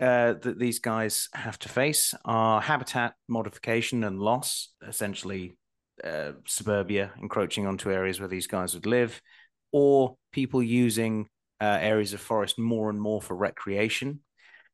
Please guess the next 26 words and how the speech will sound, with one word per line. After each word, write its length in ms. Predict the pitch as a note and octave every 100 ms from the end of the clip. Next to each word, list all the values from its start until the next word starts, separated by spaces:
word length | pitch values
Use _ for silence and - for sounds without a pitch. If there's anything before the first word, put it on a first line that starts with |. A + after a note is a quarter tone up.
| _
Motor 260 | C#3 D3+ C#3+
vehicle 340 | D3+ D3 D3
strikes, 600 | C3+ - D3 E3 - - - -
uh, 280 | A2+ A2 -
as 160 | A2+
well 460 | G#2+ B2 C#3+ E3 - _ -
are, 380 | G#2 G#2+ G#2 G#2+
um, 280 | G#2 G#2 F#2 _ _
are 220 | A#2 A2
a 40 | G#2+ A2
big 200 | G#2 -
problem. 400 | - A2 B2 B2+ B2 - -
Habitat 500 | D3 C3+ C3 C#3 -
fragmentation 920 | B2+ A#2 A#2+ A2+ A2+ B2 A#2 B2 A#2+
leading 320 | A2 A2+ G#2+ G#2+
to 160 | A2+
small 320 | G#2 - A#2
population 640 | A2 A#2 - G#2+ A#2+ A#2 A#2
size 380 | - A2+ A#2 G#2
and 180 | G2+ F#2+ _ -
being 180 | A2 G#2+
cut 320 | - - -
off 140 | A2+ -
from 200 | A#2 A2+
each 220 | - A2+
other, 260 | A2 B2+